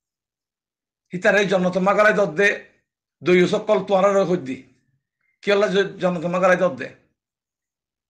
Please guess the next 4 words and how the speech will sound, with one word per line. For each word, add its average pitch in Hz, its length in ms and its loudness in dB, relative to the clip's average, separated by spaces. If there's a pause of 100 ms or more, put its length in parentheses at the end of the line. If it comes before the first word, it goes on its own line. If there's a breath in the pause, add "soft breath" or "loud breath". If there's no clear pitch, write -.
(1500)
এই 277 280 4
জন্নত 262 340 4
গলা 302 260 4
দিদি, 294 460 2